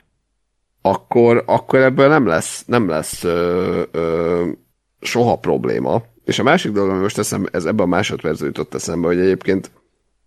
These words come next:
ö, az is lehet, hogy, ö, tehát hogyha, hogyha, hogyha az Alicent nem ülteti el a, az Egon fejébe ezt az egészet, hogy már pedig te vagy a, a, az örökös, és menjél, és izé, majd mi most jól,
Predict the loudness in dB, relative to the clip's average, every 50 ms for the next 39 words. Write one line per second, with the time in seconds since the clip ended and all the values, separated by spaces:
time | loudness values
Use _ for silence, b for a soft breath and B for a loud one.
0 | _ _ _ _ _ -4 0 2 4 4 4 6 4 4 2 2 2 2 2 2
1 | 0 0 0 0 0 2 2 0 0 -2 -6 _ _ _ _ _ _ _ _ _
2 | _ _ _ _ _ _ _ _ _ _ _ _ _ _ _ _ _ _ _ _
3 | _ _ _ _ _ _ _ _ -12 -4 0 2 2 4 4 4 2 0 -2 0
4 | 0 2 4 4 4 4 4 4 4 2 2 0 _ _ _ _ _ _ _ _
5 | _ _ _ _ _ _ _ _ _ _ _ _ -4 0 0 0 0 2 2 2
6 | 2 4 2 2 2 2 2 2 2 4 4 4 2 2 0 2 2 0 2 4
7 | 4 4 4 4 4 2 2 4 4 4 6 6 6 4 4 2 -2 0 2 2
8 | 2 4 4 4 4 4 4 2 0 -4 _ _ -2 0 0 0 0 -2 0 2
9 | 0 0 0 0 0 0 2 2 2 2 0 -2 -2 -4 -6 -4 -2 -2 0 0
10 | 0 0 -2 -4 -6 -4 -2 0 0 2 2 0 0 -2 -4 -4 -4 -2 0 2
11 | 2 4 4 4 2 2 2 0 0 -2 -2 0 2 2 2 2 0 -2 -4 -2
12 | 0 -2 -2 -2 -2 -4 -6 -4 -6 -6 -6 -4 -2 -2 0 0 0 0 0 0
13 | 0 -2 -2 -2 -4 -6 -4 0 2 2 4 4 4 4 2 2 2 0 0 -2
14 | -4 -4 -2 0 0 2 0 0 -2